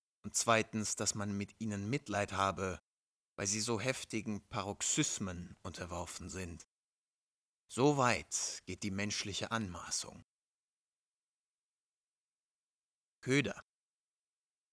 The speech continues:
Jeder Mensch hat seinen Preis. Das ist nicht wahr. Aber es findet sich wohl für jeden ein Köder,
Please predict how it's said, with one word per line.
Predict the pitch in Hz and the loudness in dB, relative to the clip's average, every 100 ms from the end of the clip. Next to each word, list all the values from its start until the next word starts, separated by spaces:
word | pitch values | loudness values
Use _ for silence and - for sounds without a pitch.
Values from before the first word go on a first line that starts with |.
| _ _ _ _ _ _ - | _ _ _ _ _ _ 0
Jeder | 117 123 | 4 6
Mensch | 120 120 - | 6 2 2
hat | 123 - | 0 2
seinen | 113 113 107 | 2 2 0
Preis. | - 123 110 85 - - - _ _ _ _ _ _ _ _ - | 4 4 6 6 6 6 2 _ _ _ _ _ _ _ _ -6
Das | 95 | -2
ist | 107 - | -2 -4
nicht | 107 - | -6 2
wahr. | 113 113 92 - _ _ _ _ _ _ _ _ _ - | 4 4 0 -8 _ _ _ _ _ _ _ _ _ -6
Aber | 107 | -2
es | - | -2
findet | - 143 139 | 0 0 2
sich | - 104 101 | 0 -2 2
wohl | 117 127 | 6 6
für | - 113 | 4 0
jeden | 110 117 | 2 0
ein | - 104 - | -2 -6 -4
Köder, | 117 110 101 98 - | 2 2 2 -4 -8